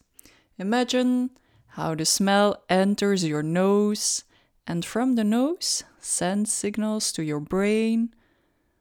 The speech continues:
"I am experiencing this bad smell, I am allowing it." Also observe your reactions to any smell. Can you step aside and see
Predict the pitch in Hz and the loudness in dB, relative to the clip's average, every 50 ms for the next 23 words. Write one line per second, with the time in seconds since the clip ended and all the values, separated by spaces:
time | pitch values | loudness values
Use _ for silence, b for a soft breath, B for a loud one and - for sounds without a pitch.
0 | _ _ _ _ _ _ _ _ _ _ - 156 - 147 151 147 156 - - - | _ _ _ _ _ _ _ _ _ _ -12 -8 -6 -6 -4 -6 -6 -6 -4 -6
1 | - - - 208 202 196 190 190 190 196 190 - - 190 185 190 190 185 175 156 | -6 -2 0 0 2 2 2 2 2 0 0 -2 -2 -2 -2 -2 -2 -2 -2 -2
2 | 151 170 175 165 170 175 175 175 175 - - - - 190 190 190 196 202 202 202 | -2 -4 -4 -2 -2 -2 0 -2 -2 -2 0 0 2 2 0 0 0 0 -2 -2
3 | 196 - - - 151 147 - - - 185 208 226 247 277 330 - _ - 190 190 | -6 -8 -10 -10 -8 -8 -8 -6 -6 -4 -2 -2 -2 -4 -4 -8 _ -6 -4 -2
4 | 202 202 220 247 269 262 214 160 156 - - _ - - - - - - _ _ | 0 0 0 0 0 0 0 -2 -4 -8 -10 _ -20 -18 -18 -18 -20 -20 _ _
5 | _ _ _ _ _ _ _ _ _ _ _ _ _ _ _ _ _ _ _ _ | _ _ _ _ _ _ _ _ _ _ _ _ _ _ _ _ _ _ _ _
6 | _ _ _ _ _ _ _ _ _ - 185 185 196 - - 202 196 190 185 180 | _ _ _ _ _ _ _ _ _ -6 -6 -4 -2 -2 0 2 2 2 2 2
7 | 185 190 196 196 202 202 175 165 156 156 165 175 196 214 208 - - - 220 220 | 2 4 4 4 2 2 2 2 2 2 2 0 0 0 -2 -2 -2 0 0 0
8 | 220 220 - - - 214 214 208 208 214 214 - - - 214 214 214 214 220 220 | 0 0 -2 -2 0 0 2 2 2 2 2 2 2 2 2 2 2 2 0 0
9 | 220 226 - b b b b b b b b b b _ _ _ _ _ _ _ | -2 -4 -8 b b b b b b b b b b _ _ _ _ _ _ _
10 | _ _ - 277 285 302 285 240 196 175 170 170 - - - - - 190 190 - | _ _ -6 -2 0 2 2 2 2 2 0 -2 -2 -4 -2 -2 -4 -4 -2 -2
11 | 190 - - - 233 233 240 240 233 214 196 196 190 - - - - 254 269 294 | 0 0 0 0 0 0 0 0 0 0 0 0 0 0 -2 0 0 0 0 0
12 | - | -2